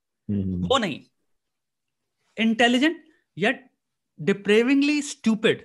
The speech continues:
Speaker 2: is the genius of South Park। ट्रे पार्क और मैट स्टोन का, like, वो तुम्हें दिखा रहे हैं कि हमारे पास बहुत इंटेलिजेंस है,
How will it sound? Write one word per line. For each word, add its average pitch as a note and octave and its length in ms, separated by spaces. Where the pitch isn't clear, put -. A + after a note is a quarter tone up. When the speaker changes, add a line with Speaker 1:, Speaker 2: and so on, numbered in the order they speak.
Speaker 2:
is A3 120
the F#3 200
genius E3 320
of C#3 120
South B2 220
Park। G#2+ 100
ट्रे E3+ 160
पार्क G3 220
और G#3 60
मैट F3 160
स्टोन F3 220
का, G3 80
like, G3+ 240
वो A3 80
तुम्हें A3 240
दिखा F3+ 280
रहे G#3 60
हैं A3 80
कि A#3+ 80
हमारे E3 340
पास D3 180
बहुत D#3+ 300
इंटेलिजेंस D#3 520
है, - 360